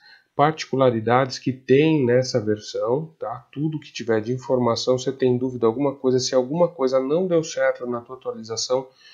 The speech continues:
você vai ler isso daqui, tá? Tem todas as informações aqui, inclusive aqui embaixo, descendo, tem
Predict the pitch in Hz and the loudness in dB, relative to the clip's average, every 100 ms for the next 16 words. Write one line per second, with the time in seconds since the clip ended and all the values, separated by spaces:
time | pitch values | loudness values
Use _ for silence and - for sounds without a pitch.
0 | - _ 113 127 - 139 113 117 123 123 | -20 _ 2 2 4 0 2 2 2 -2
1 | - _ - 120 117 120 - 117 127 127 | -18 _ -2 2 4 2 -2 -2 -2 -4
2 | 139 - 123 127 - - - _ - 190 | -12 0 2 2 -2 -20 -20 _ 4 4
3 | 190 190 185 156 147 143 143 139 131 127 | 4 2 2 2 2 0 0 -2 0 0
4 | 123 - 120 107 117 - 139 143 - - | -2 -2 0 0 -4 -6 -8 -8 -12 -20
5 | - - 196 190 180 170 117 131 147 143 | -12 0 0 2 2 2 2 0 0 0
6 | 147 147 - 127 123 151 151 117 117 120 | -2 -2 -6 -6 -2 0 2 2 2 0
7 | - 131 156 - 120 123 123 127 - _ | -4 -4 -4 0 2 2 0 -4 -16 _
8 | _ _ - 143 143 | _ _ 0 0 0